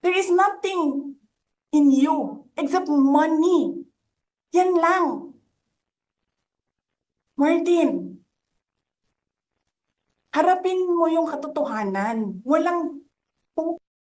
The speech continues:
walang boboto sa'yo. Senador man, Vice President man, President man, walang boboto sa'yo. Hindi ko nga alam kung mananalo ka pa ngayon sa Tacloban eh. Palamang hindi na.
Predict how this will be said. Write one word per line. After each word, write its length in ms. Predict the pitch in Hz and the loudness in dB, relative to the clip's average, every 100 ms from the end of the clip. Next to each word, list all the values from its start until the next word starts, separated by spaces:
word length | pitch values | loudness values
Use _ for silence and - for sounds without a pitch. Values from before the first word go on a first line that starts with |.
| _ _ | _ _
walang 280 | 277 302 302 | 0 0 -2
boboto 320 | 285 254 - 302 | -2 -2 -4 -4
sa'yo. 640 | 294 269 277 247 - - | -2 0 0 -2 -6 -6
Senador 720 | - 330 330 - 302 339 330 | 0 2 2 0 2 2 2
man, 560 | 311 320 330 320 277 277 - _ _ _ - | -2 -2 0 0 -2 -6 -12 _ _ _ 2
Vice 260 | 330 330 - | 2 0 -6
President 480 | 330 330 285 285 277 | -8 -8 -6 -6 -4
man, 400 | 269 277 277 - | -2 0 -2 -4
President 560 | 359 359 339 311 277 | -4 -2 -2 -2 0
man, 160 | 269 262 - | 0 -2 -4
walang 240 | 349 349 | -6 -4
boboto 340 | 311 285 285 | -4 -6 -6
sa'yo. 460 | 277 277 226 208 196 - _ _ _ _ _ _ _ _ - | -6 -6 -6 -6 -8 -14 _ _ _ _ _ _ _ _ 0
Hindi 160 | 392 | 2
ko 160 | 403 381 | 4 2
nga 160 | 339 | 2
alam 160 | 370 392 | 2 0
kung 160 | 359 339 | 2 2
mananalo 480 | 330 330 339 339 | 4 4 2 2
ka 160 | 330 330 | 2 0
pa 80 | 311 285 | 0 2
ngayon 240 | 285 294 | 2 0
sa 80 | 302 | -2
Tacloban 640 | 285 277 240 202 269 277 | -4 -2 -4 0 2 2
eh. 160 | 220 - - _ _ _ _ _ _ _ _ _ _ _ _ _ _ _ _ | 0 -6 -14 _ _ _ _ _ _ _ _ _ _ _ _ _ _ _ _
Palamang 480 | - 349 370 370 381 | 0 2 4 2 0
hindi 480 | 339 359 330 320 277 | 0 0 0 -4 0
na. 320 | 339 320 - | 2 0 -2